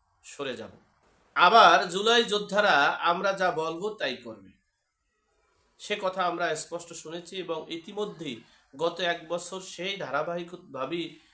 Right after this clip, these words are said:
চলেছে। সেই জুলাই যোদ্ধারা কিংস পার্টি করেছে, সেই জুলাই যোদ্ধারা ছাত্র লীগের নিষিদ্ধ করেছে, আওয়ামী লীগের নিষিদ্ধ করেছে, বিভিন্ন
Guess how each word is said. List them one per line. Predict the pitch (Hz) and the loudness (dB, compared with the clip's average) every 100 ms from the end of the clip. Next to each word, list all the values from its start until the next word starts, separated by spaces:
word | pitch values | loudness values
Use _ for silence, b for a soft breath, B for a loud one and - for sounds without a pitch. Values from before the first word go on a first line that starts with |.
| b | b
চলেছে। | - 180 185 190 202 208 | -6 -4 -2 -4 -6 -8
সেই | - 165 180 | -6 -4 -2
জুলাই | 175 165 175 165 | -4 -4 -4 -4
যোদ্ধারা | 165 165 170 170 | -8 -6 -2 -4
কিংস | 170 143 147 - | -4 -10 -8 -6
পার্টি | 170 175 | -6 -8
করেছে, | 175 175 170 - 190 - b b b | -10 -12 -12 -14 -16 -18 b b b
সেই | - 165 170 | -4 -2 -2
জুলাই | 165 175 | -2 -2
যোদ্ধারা | 165 165 170 170 170 | -4 -6 -2 0 0
ছাত্র | 170 143 170 170 175 180 - b b | 0 -4 -4 -8 -8 -8 -16 b b
লীগের | 151 170 175 160 | -4 -2 -2 -4
নিষিদ্ধ | 151 170 175 | -8 -10 -10
করেছে, | 170 170 175 190 180 | -6 -4 -4 -4 -2
আওয়ামী | 143 131 143 156 175 | -2 0 0 -2 -4
লীগের | 175 180 165 | -4 -6 -6
নিষিদ্ধ | 165 165 170 | -10 -10 -14
করেছে, | 175 175 175 175 190 185 | -10 -8 -8 -6 -6 -6
বিভিন্ন | 156 165 170 214 214 214 | -6 -6 -6 -8 -6 -2